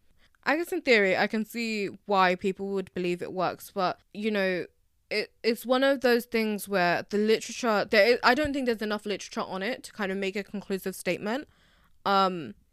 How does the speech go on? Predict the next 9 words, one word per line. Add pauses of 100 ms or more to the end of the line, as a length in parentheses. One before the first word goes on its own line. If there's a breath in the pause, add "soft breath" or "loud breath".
(520)
and
really,
if
you're,
like,
a
type
two
diabetic,